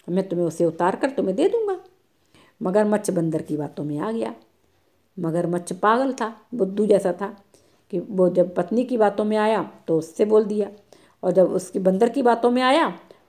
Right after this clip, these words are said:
तो उसके पीछे पीछे चल, लेके, फिर बैठा के लेके चल दिया उसको। कहाँ? पेड़ की तरफ।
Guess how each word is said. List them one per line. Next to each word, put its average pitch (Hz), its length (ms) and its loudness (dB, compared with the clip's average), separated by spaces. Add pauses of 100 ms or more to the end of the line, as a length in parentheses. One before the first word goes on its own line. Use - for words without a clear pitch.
तो 160 120 2
उसके 156 220 -4
पीछे 160 280 -4
पीछे - 260 -10
चल, 202 360 0
लेके, 247 380 6
फिर 254 220 -2
बैठा 233 280 2
के 233 120 -4
लेके 220 220 0
चल 208 240 -2
दिया 196 200 -4 (560)
उसको। 190 240 -4
कहाँ? 220 540 -4
पेड़ 185 200 4
की 190 120 -4
तरफ। 175 320 -4